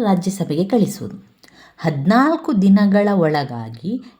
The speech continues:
ತನ್ನ ಶಿಫಾರಸಿನೊಂದಿಗೆ ಲೋಕಸಭೆಗೆ ಹಿಂದಿರುಗಿಸಬೇಕು.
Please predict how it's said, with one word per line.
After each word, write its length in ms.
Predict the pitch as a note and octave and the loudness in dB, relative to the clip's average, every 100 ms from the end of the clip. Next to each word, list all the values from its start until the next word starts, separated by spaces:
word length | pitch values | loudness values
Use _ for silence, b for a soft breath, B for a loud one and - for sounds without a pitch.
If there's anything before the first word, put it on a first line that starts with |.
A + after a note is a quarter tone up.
| _ | _
ತನ್ನ 340 | G3+ A#3 D4+ D#4 | 0 2 2 0
ಶಿಫಾರಸಿನೊಂದಿಗೆ 1400 | D4 A3+ G3 F#3+ F3 E3 D#3+ - C#3 C3+ B2+ A#2+ A#2 A#3 D4+ B B | 0 -2 -2 0 2 2 0 -2 -2 -2 -2 -6 -6 -6 -6 B B
ಲೋಕಸಭೆಗೆ 720 | D#3 F#3 B3+ G3+ - C3+ C3 A3+ | 0 0 0 -4 -4 -6 -4 -2
ಹಿಂದಿರುಗಿಸಬೇಕು. 1040 | G3+ D#3+ C#3 B2+ C3+ - B3 F3+ - - | 2 2 0 -2 -4 -4 -2 -2 -4 -16